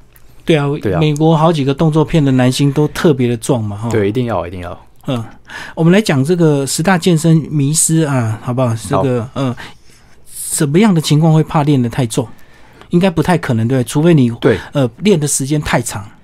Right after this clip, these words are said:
Speaker 2: 诶，也不是哦，什么情况会练得太壮？没有这种情况。<laughs> 就是你，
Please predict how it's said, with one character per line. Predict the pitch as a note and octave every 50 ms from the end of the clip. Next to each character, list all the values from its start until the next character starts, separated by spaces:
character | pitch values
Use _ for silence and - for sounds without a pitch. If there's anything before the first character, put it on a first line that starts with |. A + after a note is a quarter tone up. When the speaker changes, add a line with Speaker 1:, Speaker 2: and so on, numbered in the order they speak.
| - - - - - - - -
Speaker 2:
诶， | D#3 C#3+ C#3+ D3
也 | C#3+ B2+
不 | - C#3 C#3
是 | - - G3+ D#3+
哦， | C3 A#2+ A#2 A#2 A#2 - _ _ - - - - - _
什 | - - -
么 | C#3
情 | C#3+ C3+ - D#3 E3
况 | F#3+ F#3 F3+
会 | F3 F#3 F3
练 | F3+ F3 D#3+
得 | C3+ C#3
太 | D#3+ D3
壮？ | C3 - D#3 G#2+ E2+ E2 - _ _ _ _ _ _ _ - _ - - - - - - _ _ _
没 | D#3+ G3
有 | F#3
这 | D#3+ F3+
种 | E3+ C3
情 | A2+ - A#2+
况。 | A2+ - - - D3 - - D3 C3 - C#3+ C#3 - D3+
<laughs> | - - - C4+ E4 D#4+ C#4 C4+ A#3 -
就 | - F#3+
是 | F#3 G#3
你， | F3+ D3+ C3+ C3